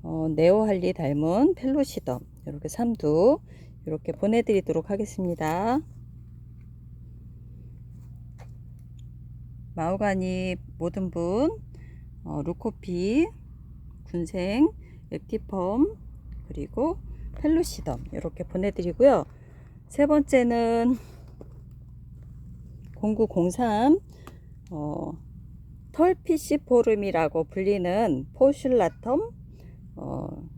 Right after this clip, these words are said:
포슐라텀 하이브리드. 어, 자세히 보시면 선모도 있고 원숭이 얼굴도 아주 아주 예쁜,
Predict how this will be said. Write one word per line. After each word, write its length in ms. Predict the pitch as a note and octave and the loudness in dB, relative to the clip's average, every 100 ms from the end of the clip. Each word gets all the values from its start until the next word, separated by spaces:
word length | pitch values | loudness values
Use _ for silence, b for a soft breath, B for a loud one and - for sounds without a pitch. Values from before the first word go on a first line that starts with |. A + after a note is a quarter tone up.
| - - | -16 -4
포슐라텀 680 | A#3 A#3+ B3 G3 - C#4 D#4 | -2 0 2 2 2 2 2
하이브리드. 640 | E4 E4+ C#4+ G3 E3 C3 - - - - - B B B - - - - - - - - - - - | 4 4 4 0 0 -2 -4 -12 -18 -18 -18 B B B -18 -18 -18 -18 -16 -18 -18 -18 -18 -18 -12
어, 160 | D3 C#3+ | -10 -8
자세히 360 | - F3 C4 C4+ | -6 2 6 6
보시면 400 | A#3+ - G#3 G#3 | 4 0 0 0
선모도 520 | D4+ F4 D#4+ - G3 | 2 4 4 4 0
있고 560 | E3+ - E3+ F#3 F#3+ C#3+ | -2 0 4 6 6 6
원숭이 420 | D3+ F3 A3+ G#3 | 2 0 -4 0
얼굴도 720 | D#3+ D3 D#3+ D#3+ D#3 F#3+ A#3 | 0 0 -4 -2 0 2 2
아주 260 | D#3+ E3 F3 | 0 0 -2
아주 220 | - D3 | 0 0
예쁜, 640 | F3 - F3 G3 F#3+ B2+ | 0 0 0 4 4 2